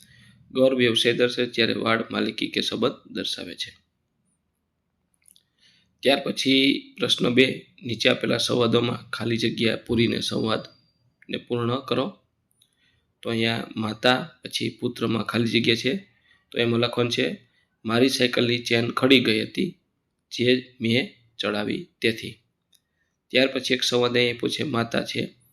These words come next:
"તે સાયકલની ચેન જાતે ચડાવી, હવે ઘરેથી સમયસર નીકળજે."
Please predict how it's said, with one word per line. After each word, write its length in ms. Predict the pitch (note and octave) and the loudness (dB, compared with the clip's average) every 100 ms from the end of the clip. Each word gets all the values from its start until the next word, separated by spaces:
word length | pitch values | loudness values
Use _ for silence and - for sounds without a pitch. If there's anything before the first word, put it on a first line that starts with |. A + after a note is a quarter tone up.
| _ _ - _ - | _ _ -20 _ 2
"તે 160 | B2+ | 4
સાયકલની 500 | B2 A#2 A#2 A#2+ A#2+ | 4 2 0 2 0
ચેન 380 | A#2+ A#2 A2+ G#2+ | 0 2 2 0
જાતે 340 | - G#2 G#2+ A#2+ | -6 -4 0 0
ચડાવી, 420 | A#2+ B2+ C#3+ - | 0 0 0 -4
હવે 180 | - A2 | -6 -6
ઘરેથી 420 | - A#2 A2+ A#2 | -4 -2 -2 -2
સમયસર 520 | A#2 A#2 A2+ G#2+ D#3 - - | -4 -4 -4 -2 -4 -4 -4
નીકળજે." 420 | B2 A2+ G#2 - | -2 -2 -4 -8